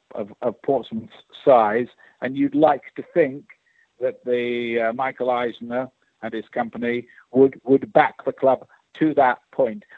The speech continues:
I mean, what is really good about Pompey, and I think we have to step back in it, you think of, you think of the mess the club was in and how it nearly died.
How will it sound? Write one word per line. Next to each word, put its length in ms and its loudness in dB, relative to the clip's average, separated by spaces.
I 80 -2
mean, 140 -4
what 180 4
is 160 -8
really 260 -10
good 220 -6
about 320 -6
Pompey, 380 -8
and 100 -10
I 60 -10
think 160 -14
we 80 -4
have 200 -2
to 80 -12
step 280 -4
back 220 -2
in 60 -12
it, 100 -12
you 160 -6
think 300 2
of, 80 -4
you 160 -6
think 220 -4
of 80 -4
the 80 -4
mess 320 -4
the 80 -6
club 260 2
was 160 -6
in 220 2
and 120 -6
how 180 0
it 120 -4
nearly 380 -8
died. 520 -2